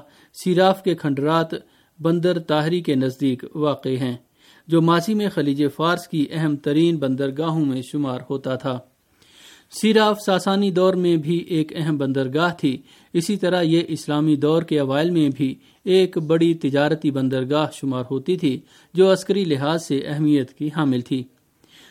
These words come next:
تیسری اور چوتھی صدی ہجری میں خلیج فارس کے علاقے میں تجارت اپنے عروج کو پہنچی۔ اس وقت سیراف علاقے کا ایک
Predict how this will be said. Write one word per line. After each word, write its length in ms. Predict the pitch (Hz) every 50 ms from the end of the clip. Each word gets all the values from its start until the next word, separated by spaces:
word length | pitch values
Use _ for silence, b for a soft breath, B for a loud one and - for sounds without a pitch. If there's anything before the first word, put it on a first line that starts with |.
| b b b -
تیسری 320 | 202 208 196 202 220 240
اور 120 | 233 220 202
چوتھی 520 | 208 - 214 202 202 - 220 214 196 170
صدی 420 | 165 - 175 170 185 180 147 151
ہجری 240 | 151 143 160 185 190
میں 180 | 180 180 180 175
خلیج 360 | 165 156 143 143 139 143 147 139 139
فارس 280 | - 160 165 165 165 -
کے 180 | 170 151 135
علاقے 340 | 127 139 143 139 - 180 180
میں 200 | 170 151 135 123 - b b b b b b -
تجارت 480 | 165 151 165 165 165 165 165 160 - -
اپنے 320 | - 156 143 - 156 147
عروج 380 | 135 131 135 139 147 151 156 156
کو 120 | - 151
پہنچی۔ 420 | 135 - 156 151 - - 165 143 - - b b b b b b
اس 200 | - 190 185 -
وقت 340 | 170 160 170 185 175 185 - 156
سیراف 520 | - - 135 131 139 147 156 156 151 - - _ b b b b _
علاقے 460 | 202 165 170 175 175 170 - 190 180
کا 260 | 160 - 143 135 131 - - -
ایک 340 | 190 165 160 156 151 -